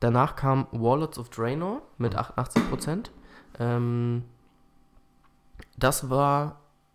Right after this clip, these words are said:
Speaker 1: das Add-on, was ich tatsächlich am schlechtesten fand.
Speaker 2: Mhm. Weißt du noch,
Speaker 1: Und
Speaker 2: warum?
Speaker 1: Ja, ähm, in diesem Add-on haben,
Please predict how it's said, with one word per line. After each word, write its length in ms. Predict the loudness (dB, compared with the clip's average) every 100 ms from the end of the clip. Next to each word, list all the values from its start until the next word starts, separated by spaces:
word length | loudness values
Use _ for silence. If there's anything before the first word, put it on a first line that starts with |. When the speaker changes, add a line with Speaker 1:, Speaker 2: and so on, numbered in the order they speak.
| _
Speaker 1:
das 200 | 0 0
Add-on, 400 | 0 0 0 0 -2
was 200 | -2 -2
ich 300 | -2 -6 -8 -4
tatsächlich 400 | -2 0 -2 -2
am 80 | -4
schlechtesten 460 | -6 -6 -10 -12
fand. 320 | -12 -10 -12 -18 -14 -10
Speaker 2:
Mhm. 260 | -6 -6 -10 _ _ _ _ _ -20 _ _ -8 0
Weißt 180 | 2
du 60 | 2
noch, 100 | 0
Speaker 1:
Und 80 | -2
Speaker 2:
warum? 260 | -4 -4 -6 -14 _ _ -2
Speaker 1:
Ja, 360 | 2 4 2 -2 -6
ähm, 380 | 0 2 2 0
in 220 | 0 -2 -2
diesem 240 | -2 -2
Add-on 320 | -2 -2 -2
haben, 240 | -2 -4